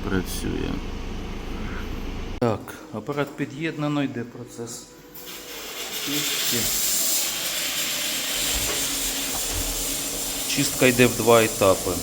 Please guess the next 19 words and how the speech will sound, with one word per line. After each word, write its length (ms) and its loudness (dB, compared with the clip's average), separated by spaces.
Сажомасляні 840 4
відкладення, 800 2
зола 560 10
і 300 4
другий 320 2
контур 420 4
ягіра. 600 2
Там 200 4
особа 500 4
рідина, 580 4
тобто 480 4
ос-, 320 2
е, 300 2
особливий 600 4
бруд, 440 2
це 280 4
мочовина 840 6
із 440 0
масляними 580 2